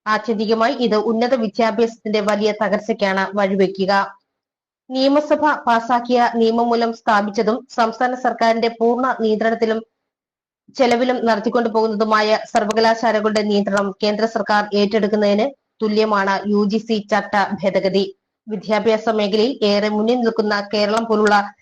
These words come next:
സംസ്ഥാനങ്ങൾക്ക് ഇത് വലിയ ഭീഷണിയാണ്. ഭരണഘടന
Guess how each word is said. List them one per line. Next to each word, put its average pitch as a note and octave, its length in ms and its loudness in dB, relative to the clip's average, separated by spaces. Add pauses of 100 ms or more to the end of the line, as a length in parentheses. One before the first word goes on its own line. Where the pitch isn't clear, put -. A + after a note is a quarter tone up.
(160)
സംസ്ഥാനങ്ങൾക്ക് G#3 760 0 (320)
ഇത് G#3 220 0
വലിയ G3+ 240 0 (200)
ഭീഷണിയാണ്. F#3+ 640 0 (1200)
ഭരണഘടന C4+ 580 0